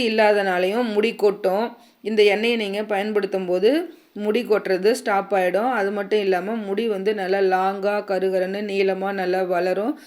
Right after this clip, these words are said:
பொடுகும் இருக்காது. இந்த கருஞ்சீரகமும் இந்த வெந்தயம் ரெண்டுமே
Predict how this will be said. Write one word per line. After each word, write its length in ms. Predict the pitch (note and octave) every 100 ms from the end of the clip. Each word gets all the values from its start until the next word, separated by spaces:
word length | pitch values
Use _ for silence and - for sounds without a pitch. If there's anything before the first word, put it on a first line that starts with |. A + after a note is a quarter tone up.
| - _ -
பொடுகும் 460 | G#3+ G#3 G#3+ A#3
இருக்காது. 540 | G#3+ G3 G3 G3+ F#3 G#3 D4+ - - - _ _ _ _
இந்த 140 | G3 F#3+
கருஞ்சீரகமும் 920 | G3+ G#3+ A#3 A#3 G#3 F#3+ F3+ G3 C4+ D4+ - - _ _
இந்த 300 | G3+ G#3+ G#3+ A3+
வெந்தயம் 640 | G#3+ G#3 G#3+ G#3 G#3 A#3+ B3 - _ F3
ரெண்டுமே 520 | G#3 G#3+ A3 A3+